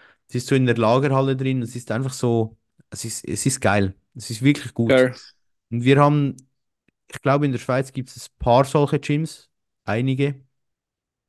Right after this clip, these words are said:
Speaker 1: ähm, bisschen verstreut in der Schweiz, die wirklich gutes Potenzial haben und guten Vibe mitbringen.
Speaker 2: Mhm.
Speaker 1: Und yes, finde ich, finde ich toll.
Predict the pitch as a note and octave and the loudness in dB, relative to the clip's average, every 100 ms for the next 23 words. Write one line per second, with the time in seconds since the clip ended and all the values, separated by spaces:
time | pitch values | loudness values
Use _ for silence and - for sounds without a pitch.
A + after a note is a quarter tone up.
0 | _ _ _ - A2 A2 G#2+ G#2+ G2+ B2 | _ _ _ -6 -4 -2 -2 -4 -6 -8
1 | - B2+ B2 A#2+ - - _ - - - | -6 -4 -2 -4 -8 -20 _ -10 -8 0
2 | A#2 B2+ C3 A#2+ A2 - A2 B2+ C3 - | 2 2 2 -2 -4 -2 0 0 -4 -14
3 | - _ - _ - A2 B2 B2 C3 - | -20 _ -20 _ -8 -4 -4 -4 -6 -8
4 | - C3+ C3+ - - B2+ A#2+ - A#2 A#2+ | -4 -4 -4 -4 -2 -2 -4 -2 0 0
5 | B2+ A#2+ A2+ G#2+ G#2 - - A2+ G#2+ G2 | 0 -2 -4 -6 -8 -8 -8 -6 -2 0
6 | G2+ A2+ B2+ C3 B2 B2+ C3+ C3 - _ | 0 -2 -6 -4 -4 -2 -4 -8 -16 _
7 | _ _ _ - C3 C#3 G#2+ G#2 G#2 G2+ | _ _ _ -8 -6 -4 -6 -6 -8 -10
8 | - - - - G2+ A#2 - - - - | -14 -20 -16 -2 2 2 0 -10 -12 -14
9 | - - - A#2+ A2+ - - A2 A2 G#2+ | -16 -10 -2 0 0 -2 -4 -4 -4 -2
10 | G2+ | -2